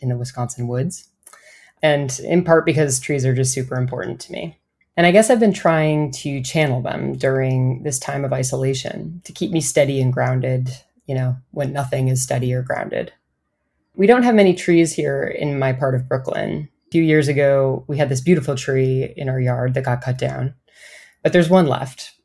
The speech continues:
right outside my living room window. And it's one of the things that's bringing me joy in this time. It's where I read in the morning, every morning. I, I retreat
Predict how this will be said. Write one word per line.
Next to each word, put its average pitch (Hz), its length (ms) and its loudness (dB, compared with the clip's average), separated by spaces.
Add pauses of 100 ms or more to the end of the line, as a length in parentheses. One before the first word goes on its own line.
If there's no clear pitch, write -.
(100)
right 151 200 6
outside 135 400 2
my 127 140 2
living 135 240 2
room 131 160 2
window. - 440 -2 (300)
And 175 320 2 (160)
it's 190 160 -4
one 220 100 6
of 208 60 6
the 196 80 8
things 175 280 4
that's 135 160 -4
bringing 143 340 0
me 127 100 4
joy 123 420 0
in 131 120 -4
this 127 160 -2
time. - 480 -8 (360)
It's - 140 -18
where 165 120 6
I - 20 6
read 156 320 4
in 151 100 0
the 143 80 -4
morning, 127 460 0
every 131 240 0
morning. 123 540 -2 (180)
I, 131 340 -4
I 131 60 -6
retreat 131 460 -4